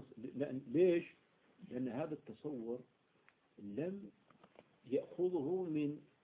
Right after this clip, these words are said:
مصدر علمي موثوق، وإنما أخذه إما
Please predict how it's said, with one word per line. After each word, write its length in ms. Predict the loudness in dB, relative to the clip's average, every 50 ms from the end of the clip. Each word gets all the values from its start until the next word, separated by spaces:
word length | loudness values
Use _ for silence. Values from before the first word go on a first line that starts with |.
| _ _ -6 0
مصدر 520 | 0 0 0 0 2 2 2 4 4 4
علمي 380 | 4 4 2 2 2 -2 -2 -2
موثوق، 640 | -2 -2 -2 -2 -2 0 2 4 4 4 2 -2 -10 -20 _ _ _ _ _ _ _ _ _ _ _ _ _ _ _ _ _ _ _ _ _ -2
وإنما 520 | 0 0 2 2 2 2 2 0 -2 -2 -4
أخذه 500 | -6 -2 0 0 2 2 2 2 0 0 0
إما 400 | 0 0 0 -2 -2 -4 -6 -8